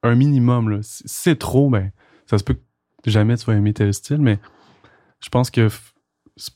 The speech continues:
p-, c'est pas si confortable d'écouter quelque chose que t'es pas sûr d'aimer. Tu sais, pendant,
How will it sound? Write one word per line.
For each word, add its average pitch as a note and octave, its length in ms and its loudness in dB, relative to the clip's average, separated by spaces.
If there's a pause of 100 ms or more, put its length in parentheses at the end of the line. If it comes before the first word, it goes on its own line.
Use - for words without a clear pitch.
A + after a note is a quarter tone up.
p-, - 160 -10
c'est - 160 -10
pas D#3 100 2
si - 260 -6
confortable D3+ 560 -2
d'écouter A#2+ 280 -2
quelque A2 180 -2
chose C3+ 180 -4
que - 80 -2
t'es A2 140 0
pas G#2+ 160 0
sûr A#2+ 180 0
d'aimer. A2 440 0 (580)
Tu C3 120 0
sais, C3 40 2
pendant, A2+ 600 0